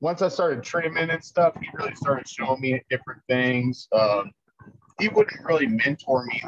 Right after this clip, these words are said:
though. Uh, neither would my grandpa. They both didn't want me to grow because back then it was, you know, like, "You're gonna, you're gonna go to jail for this." So they both kinda just did their outdoor thing.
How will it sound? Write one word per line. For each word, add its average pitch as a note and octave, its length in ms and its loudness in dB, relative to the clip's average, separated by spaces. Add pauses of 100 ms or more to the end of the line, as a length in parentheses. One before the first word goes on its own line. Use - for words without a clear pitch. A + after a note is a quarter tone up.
though. - 160 -4 (300)
Uh, G2 280 4
neither C3+ 260 2
would A#2+ 160 -2
my A2 120 -2 (100)
grandpa. A#2 500 2 (520)
They B2 100 2
both B2 340 0
didn't B2 260 2
want A#2 240 0
me A#2+ 160 0 (100)
to A#2 80 -4
grow A2 600 2 (120)
because A2 360 -2
back B2 260 0
then C3 160 4
it A#2 80 -2
was, A2+ 400 -2 (400)
you B2 140 -2
know, A2+ 120 2 (120)
like, - 280 -10
"You're - 80 -10
gonna, A2+ 300 0
you're A2+ 140 -2
gonna A2+ 180 -2
go - 60 -2 (100)
to - 60 -4
jail A#2 100 2 (160)
for - 80 -18
this." - 180 -10 (1800)
So - 160 2 (580)
they F#3+ 120 8
both F#3 240 6 (100)
kinda - 300 2
just - 180 0
did F3+ 140 4
their C#3+ 180 2
outdoor C#3 500 2
thing. B2+ 300 2